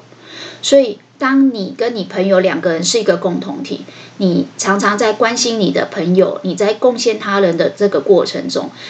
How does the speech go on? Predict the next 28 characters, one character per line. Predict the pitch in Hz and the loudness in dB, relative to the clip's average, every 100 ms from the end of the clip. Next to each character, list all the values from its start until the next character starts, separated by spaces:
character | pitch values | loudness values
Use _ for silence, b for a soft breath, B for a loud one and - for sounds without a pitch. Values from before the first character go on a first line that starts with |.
| - | -6
其 | - 214 | -4 0
实 | - 208 185 - - - - | 0 0 0 -4 -12 -20 -16
在 | - 269 233 | -2 0 2
这 | 285 | 0
样 | 247 202 | 0 -2
的 | 175 | -2
时 | 175 - 175 | 0 -2 -2
间 | 175 196 185 | 0 0 0
中， | 185 170 - - | -2 -2 -4 -8
你 | 185 | -6
就 | - 226 | 0 0
会 | 226 | 0
得 | 190 175 | -2 -2
到 | 170 185 | 0 0
归 | 170 175 | 0 0
属 | 170 - - | 0 -2 -8
感。 | - - - B B - | -10 -12 -16 B B -4
所 | - 233 | 4 6
以 | 285 247 139 - _ _ _ - - - | 6 2 -4 -14 _ _ _ -20 -20 -12
归 | - 269 277 | 2 4 4
属 | - 208 | 0 -2
感 | 190 214 185 - | 0 -4 -4 -6
并 | 254 220 | -6 -4
不 | 196 | 0
是 | 190 - 214 190 - - - | 0 0 0 -2 -8 -20 -12
一 | 190 | -10
定 | - 233 214 | -4 -4 -2
要 | 220 196 165 | 0 0 -2